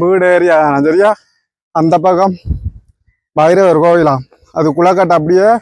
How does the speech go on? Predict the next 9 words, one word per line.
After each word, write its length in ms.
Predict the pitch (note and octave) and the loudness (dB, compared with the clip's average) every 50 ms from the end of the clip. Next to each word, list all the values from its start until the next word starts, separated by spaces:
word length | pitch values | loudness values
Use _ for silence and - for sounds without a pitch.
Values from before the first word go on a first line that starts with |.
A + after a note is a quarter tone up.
| _ _ _ _ _ _ _ _ - | _ _ _ _ _ _ _ _ -4
குருமம்பள்ளிக்கு 540 | F#3 F#3+ G3+ G#3 G3+ G3 F#3+ F3+ F3 E3 D3+ D#3 | -2 0 0 0 0 0 0 2 2 2 2 0
போகுது 240 | D#3+ D#3+ D#3 D3 C#3+ D3 | 0 0 0 0 0 -2
மச்சான். 280 | C#3 B2+ C3+ B2+ C#3 D3 D3+ D3+ | -2 -2 -4 -4 -4 -2 -2 0
நல்ல 180 | D3+ E3+ F3+ E3+ D#3 D#3+ | 0 2 2 0 2 2
காத்து 340 | E3 E3 E3+ - D#3+ F#3 G3 A3+ G#3+ - _ _ _ _ _ _ _ _ _ _ _ _ | 2 2 0 0 -2 -2 -2 -2 -4 -6 _ _ _ _ _ _ _ _ _ _ _ _
சூப்பரா 340 | - E3+ D#3 C#3+ F3+ F3 F3 E3 | -8 -6 -4 -2 0 2 2 2
இருக்கு. 260 | D#3+ E3 E3 F3+ G3 A3 G#3+ F3+ - _ _ _ _ _ - | 2 2 2 2 2 0 0 -4 -10 _ _ _ _ _ -4
ஆனா 140 | D#3 D#3+ D#3+ D#3 C#3+ D#3+ | -2 0 0 0 0 0
பாக்குற 300 | E3 F3 F3+ - F#3+ | 0 0 0 0 -2